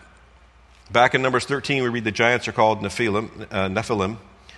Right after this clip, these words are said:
Many believe these giants were the offspring of the angels who fell. Genesis six, chapter four, so there were giants in the earth in those days, and also afterward, when the sons of God came to the daughters of men, and they bore children to them.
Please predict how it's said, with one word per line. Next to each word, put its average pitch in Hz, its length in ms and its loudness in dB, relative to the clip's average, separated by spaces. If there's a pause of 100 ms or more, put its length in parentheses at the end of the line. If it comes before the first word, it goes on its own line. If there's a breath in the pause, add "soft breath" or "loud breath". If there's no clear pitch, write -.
(1040 loud breath)
Many 156 240 6
believe 151 240 4
these 135 160 0
giants 135 260 4
were 127 80 -2
the 120 100 6
offspring 127 420 6
of 123 60 2
the 131 100 4
angels 135 280 0
who 143 80 -4
fell. 131 300 4
Genesis 117 400 -4
six, - 240 -6
chapter 110 320 -2
four, 107 520 4 (200)
so 120 160 -6
there 110 100 0
were 107 60 0
giants 123 360 0
in 113 60 -4
the 107 80 -2
earth 104 160 -2
in 101 80 -6
those 101 200 -2
days, 98 580 -4
and 104 120 -6
also 110 340 -2
afterward, 101 560 0 (240)
when 110 180 -6
the 107 80 -4
sons 127 300 -2
of 110 100 -4
God 95 400 0
came 110 320 -6
to 104 140 -10
the 92 80 -6
daughters 104 400 0
of 98 100 -6
men, 87 240 -6
and 95 100 -6
they 101 60 -2
bore 107 220 -4
children 180 380 2
to 107 100 -6
them. 92 340 -4